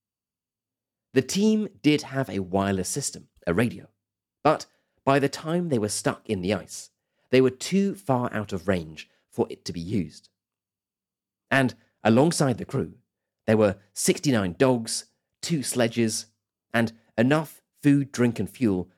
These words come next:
to keep them going for a year or so. They were well supplied, but they were trapped, helpless, unable to do anything. What's more, as the temperature continued to drop and the ice continued to tighten around them,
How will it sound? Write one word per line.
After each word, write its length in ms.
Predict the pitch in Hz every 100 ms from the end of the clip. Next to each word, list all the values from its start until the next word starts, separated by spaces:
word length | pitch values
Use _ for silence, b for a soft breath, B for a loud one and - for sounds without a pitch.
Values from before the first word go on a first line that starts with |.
| b
to 80 | -
keep 240 | - 117 -
them 120 | 113
going 360 | 113 98 101
for 160 | 101 82
a 60 | 82
year 280 | 104 110
or 80 | 82
so. 180 | - - _ _ _ _ _ _ _ _ _ -
They 100 | 143
were 120 | 151
well 320 | 143 143 165 180
supplied, 600 | - - 147 101 - _ _ _ _ _
but 260 | 165 - - _ _ _ _ -
they 80 | 135
were 140 | 131
trapped, 600 | 131 - 180 - _ _ _ _ _ _ _
helpless, 580 | - 190 - - - _ _ _ _ _ 113
unable 360 | 107 127 117
to 100 | 95
do 180 | 82 110
anything. 340 | 107 143 - _ _ _ _ _ _ _ _ _ _ _ _ _ _ _ _ -
What's 260 | 151 156 151
more, 300 | 117 85 - _ _ _ _ -
as 160 | 135
the 100 | 135
temperature 580 | 123 - 202 196 170 196
continued 520 | 185 143 - 143 131
to 80 | 113
drop 280 | 98 95 - _ _ _ _ -
and 160 | 123 120
the 120 | 117
ice 260 | 117 143 -
continued 520 | 139 123 135 123 117
to 80 | 95
tighten 420 | - 135 120 101
around 340 | 90 127 120
them, 140 | -